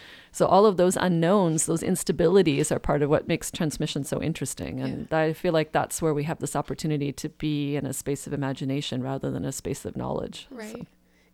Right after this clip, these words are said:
Speaker 2: And, but also, like, an, it seems like there's so much potential to, um, give people new experiences and, like, expose them to new things that they wouldn't otherwise, like you're saying, and to, like, accept difference. 'Cause I think with the voice in particular,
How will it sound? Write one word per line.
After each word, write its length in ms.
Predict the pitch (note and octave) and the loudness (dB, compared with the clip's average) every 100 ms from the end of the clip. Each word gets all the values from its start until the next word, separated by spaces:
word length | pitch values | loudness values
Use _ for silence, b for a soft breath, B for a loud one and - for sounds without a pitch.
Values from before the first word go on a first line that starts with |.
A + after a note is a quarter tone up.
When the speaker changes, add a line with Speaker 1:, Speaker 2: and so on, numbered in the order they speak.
| B3 | -2
Speaker 2:
And, 280 | C#4+ D4 - | -2 -2 -2
but 100 | C4+ | -2
also, 380 | A#3+ A#3+ B3+ A3 | 0 -2 -2 0
like, 220 | G#3+ G#3 | -2 0
an, 240 | G3+ G3 - | -2 -2 -2
it 180 | G#3 - | -2 -2
seems 300 | - A3 A3 | -4 -4 -4
like 140 | G#3 | -2
there's 200 | G3+ G3 | -2 -2
so 120 | G3+ | -4
much 180 | F#3+ - | -6 -6
potential 540 | F#3+ G3+ F#3 F#3+ F#3 | -8 -6 -8 -6 -6
to, 640 | F3+ - F3+ F3 E3+ E3+ - | -6 -6 -6 -4 -4 -4 -6
um, 240 | F#3 F3+ F3 | -8 -8 -10
give 200 | F3 F3 | -12 -12
people 380 | A3 G#3+ G#3 G#3 | -8 -2 -2 0
new 160 | F#3+ | -4
experiences 1080 | F3+ - E3+ E3+ F#3 G#3 A3+ A3 A3 G#3+ - _ | -6 -8 -6 -4 -4 -4 -4 -4 -4 -6 -8 _
and, 220 | G3 F#3 E3+ | -6 -4 -6
like, 260 | E3+ - B B B | -8 -12 B B B
expose 500 | - - - F3+ F#3 | -6 -4 -4 -4 -2
them 200 | G3+ F#3+ | -4 -4
to 160 | - | -6
new 160 | F#3 F3 | -8 -8
things 300 | - E3+ F#3 | -8 -8 -6
that 160 | G3+ G3+ | -8 -6
they 100 | F#3+ | -6
wouldn't 260 | F#3+ F#3 | -6 -8
otherwise, 380 | F#3 G3+ C4 C4 | -8 -6 -6 -6
like 160 | G3 - | -8 -6
you're 100 | F3 | -8
saying, 440 | - F#3 G3+ G#3 | -6 -6 -4 -4
and 120 | F#3+ - | -4 -6
to, 120 | F3+ | -6
like, 220 | D#3+ E3 - | -6 -6 -8
accept 480 | - - E3+ - | -8 -8 -8 -8
difference. 500 | F#3 E3 C4 F4+ F4+ | -12 -6 -2 0 -2
'Cause 240 | - B3 - - B B B | -6 -8 -8 -12 B B B
I 60 | G#3 | -2
think 240 | A#3+ C4+ | 0 -2
with 120 | B3+ A3+ | -2 -4
the 60 | |
voice 400 | F#3 G3+ G#3+ A3+ | -4 -2 -2 -2
in 120 | G3+ | -6
particular, 840 | G3 F#3+ - G#3 G#3+ G#3+ F#3+ F#3 | -8 -8 -6 -6 -4 -4 -4 -6